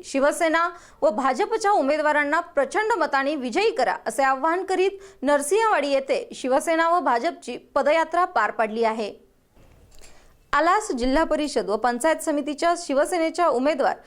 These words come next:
सलमा आयूब खान वाळवेकर व भाजपच्या पंचायत समितीच्या सुमया अबिद पटेल या दोन्ही उमेदवारांच्या प्रचारार्थ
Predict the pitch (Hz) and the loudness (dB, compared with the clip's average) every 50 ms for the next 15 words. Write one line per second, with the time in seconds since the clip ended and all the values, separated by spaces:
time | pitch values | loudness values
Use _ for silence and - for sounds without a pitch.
0 | - - _ - - - 294 294 302 294 359 370 - - - 233 277 330 320 330 | -20 -20 _ -8 -4 -2 0 0 2 2 0 0 0 0 0 -2 -2 -2 -4 -6
1 | - 277 240 185 - - - - 247 247 247 247 262 302 - - 311 330 349 330 | -6 -4 -4 -4 -6 -10 -6 -2 0 0 2 2 0 -2 -2 0 -2 0 0 0
2 | 320 226 262 233 226 269 294 294 - - 349 349 - 254 247 254 247 349 392 440 | -2 0 0 0 0 0 -2 -4 -2 -2 -2 -2 0 -2 -2 -2 0 -2 -2 -2
3 | 427 - 381 339 339 277 320 311 320 359 359 370 370 370 - - _ _ - - | -2 -4 -4 -4 -4 -4 -6 -6 -2 0 0 0 -2 -4 -12 -20 _ _ -16 -6
4 | - 311 294 311 339 359 370 392 349 - - 247 226 294 285 - - 277 285 320 | -2 0 2 2 2 2 2 2 0 0 0 -2 -2 -4 -6 -4 -2 -2 -2 0
5 | 294 - - - - - - 240 220 277 269 277 285 330 392 392 339 320 330 330 | -2 -2 -4 -6 -6 -2 -2 0 0 0 0 2 2 0 0 0 0 0 0 0
6 | 320 320 311 320 311 311 - 330 330 330 285 339 359 - 339 359 349 311 233 190 | 0 0 2 2 0 0 0 -2 -2 0 0 -2 0 0 0 0 2 0 0 -2
7 | - - | -6 -10